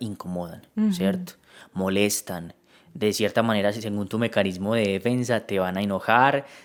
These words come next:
Speaker 1: te van a asustar, te van a generar deseos de huir, ¿cierto? Hay muchas
Speaker 2: Ujú.
Speaker 1: formas.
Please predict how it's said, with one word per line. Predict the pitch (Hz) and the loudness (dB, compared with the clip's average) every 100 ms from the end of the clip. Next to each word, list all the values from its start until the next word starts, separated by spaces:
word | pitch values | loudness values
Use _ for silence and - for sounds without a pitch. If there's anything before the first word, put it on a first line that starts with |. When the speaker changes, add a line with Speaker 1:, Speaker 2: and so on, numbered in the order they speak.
| _ | _
Speaker 1:
te | 110 | 0
van | 101 98 | 2 2
a | 107 | -2
asustar, | - 107 - 95 - 113 123 131 | 0 0 0 -4 0 4 6 4
te | - | 2
van | 104 98 98 | 2 2 0
a | |
generar | 104 101 95 95 92 - - | -4 -2 0 0 -2 -8 -8
deseos | - 107 110 107 | 0 2 2 2
de | 104 | 2
huir, | 98 104 135 151 156 - _ _ | 2 6 6 4 2 -12 _ _
¿cierto? | - 123 131 - - - | -2 0 0 -2 -16 -6
Hay | 107 | 0
muchas | 113 123 123 | 2 2 0
Speaker 2:
Ujú. | 185 | 4
Speaker 1:
formas. | 139 98 90 87 - | 4 4 0 -8 -12